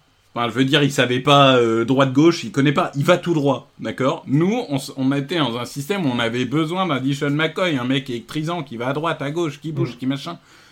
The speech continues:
Speaker 1: Tu te sépares de, de Deshaun McCoy pour récupérer un cas social, et derrière, tu dis, euh, « Je prends DeMarco Murray et je vais lui faire faire du droit-gauche. » Non,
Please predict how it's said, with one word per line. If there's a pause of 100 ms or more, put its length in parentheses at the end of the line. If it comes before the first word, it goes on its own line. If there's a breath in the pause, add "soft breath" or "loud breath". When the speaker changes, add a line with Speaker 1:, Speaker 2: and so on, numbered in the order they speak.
(440 soft breath)
Speaker 1:
Tu
te
sépares
de,
de
Deshaun
McCoy (840 soft breath)
pour
récupérer
un
cas
social, (100)
et
derrière,
tu
dis,
euh, «
Je
prends
DeMarco
Murray
et
je
vais
lui
faire
faire
du
droit-gauche. »
Non,